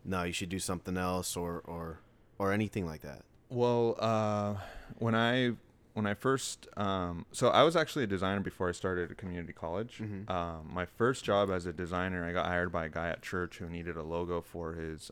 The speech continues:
Speaker 2: uh, uh, glass and mirror company. He's like, uh, he asked his son, uh, who's, uh, who's a good friend of mine, Danny, uh, Marfield.
Speaker 1: Mm-hmm.
Speaker 2: He asked, um, he asked him, "Hey, do you know anyone that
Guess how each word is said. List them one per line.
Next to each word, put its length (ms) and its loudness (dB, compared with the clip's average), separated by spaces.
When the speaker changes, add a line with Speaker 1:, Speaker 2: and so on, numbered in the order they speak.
Speaker 2:
uh, 320 -8
uh, 160 -10
glass 320 0
and 120 -4
mirror 220 2
company. 480 -6
He's 240 -4
like, 500 -2
uh, 180 0
he 200 4
asked 180 6
his 140 -4
son, 480 2
uh, 220 0
who's, 520 -6
uh, 360 -8
who's 100 -10
a 40 -8
good 180 2
friend 160 0
of 80 0
mine, 160 -2
Danny, 440 -2
uh, 120 -8
Marfield. 480 -2
Speaker 1:
Mm-hmm. 140 -8
Speaker 2:
He 100 2
asked, 300 2
um, 500 -2
he 80 -4
asked 120 -2
him, 60 0
"Hey, 140 4
do 60 -4
you 40 0
know 120 0
anyone 200 0
that 220 -2